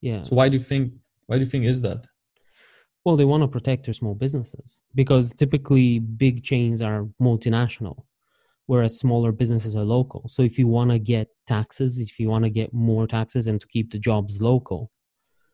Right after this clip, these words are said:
Speaker 1: you might wanna protect smaller businesses.
Speaker 2: Right. So it's an economic sort of decision.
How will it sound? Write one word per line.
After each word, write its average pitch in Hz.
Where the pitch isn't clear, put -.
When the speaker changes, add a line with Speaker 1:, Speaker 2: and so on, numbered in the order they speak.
Speaker 1:
you 123
might 110
wanna 107
protect 107
smaller 107
businesses. 120
Speaker 2:
Right. 139
So -
it's 135
an 151
economic 131
sort 123
of 104
decision. 110